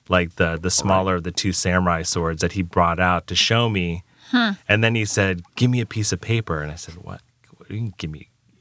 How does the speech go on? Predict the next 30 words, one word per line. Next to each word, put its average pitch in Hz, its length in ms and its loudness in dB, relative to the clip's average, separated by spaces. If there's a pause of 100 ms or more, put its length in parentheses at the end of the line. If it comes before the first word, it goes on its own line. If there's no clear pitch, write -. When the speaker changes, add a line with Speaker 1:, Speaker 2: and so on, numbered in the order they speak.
(380)
Speaker 1:
a - 280 -20
piece - 180 -6
of - 80 -12
paper?" - 380 -10
Like, - 120 -6 (160)
I'm, 98 160 0
I'm 101 120 0
freaking 87 380 -2
out 92 200 2
here 90 140 0
'cause 90 120 0
he's 95 140 2
showing 104 280 2
this 90 160 -2
knife 92 200 2
to 92 120 2
all 82 100 0
the, 82 140 -6
all - 60 0
the 85 120 -2
other 85 200 -2 (220)
Speaker 2:
<laughs> - 240 -6
Speaker 1:
teachers. 117 360 0
And 107 140 -2
he 98 80 0
takes 117 320 -2
the 120 80 -4
piece 113 280 -4
of 110 100 0
paper 95 500 0